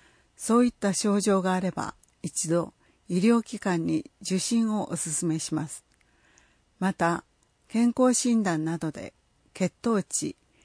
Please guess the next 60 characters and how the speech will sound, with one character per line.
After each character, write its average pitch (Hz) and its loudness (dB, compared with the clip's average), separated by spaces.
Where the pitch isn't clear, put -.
ヘ 233 2
モ 247 10
グ 220 2
ロ 226 6
ビ 170 4
ン - -2
エ 247 8
ー 233 6
ワ 226 6
ン 220 4
シ 214 2
ー - -20
値 202 2
の 180 2
異 190 0
常 220 4
を 208 2
指 202 -2
摘 233 0
さ 214 0
れ 196 2
た 180 -2
場 180 0
合 170 0
は、 - -2
早 202 2
め 233 4
の 214 4
受 202 2
診 208 2
が 202 0
望 196 0
ま 214 4
し 202 -2
い - -10
と 160 -4
言 160 -2
え 160 -2
ま 156 -4
す。 - -12
糖 240 6
尿 247 8
病 214 4
は 202 0
適 - -4
切 233 2
に 220 0
治 208 -4
療、 180 2
コ 214 2
ン 208 4
ト 226 4
ロ 214 4
ー 165 0
ル 175 -2
し - -4
な 180 2
け 160 -4
れ 151 -2
ば、 147 -4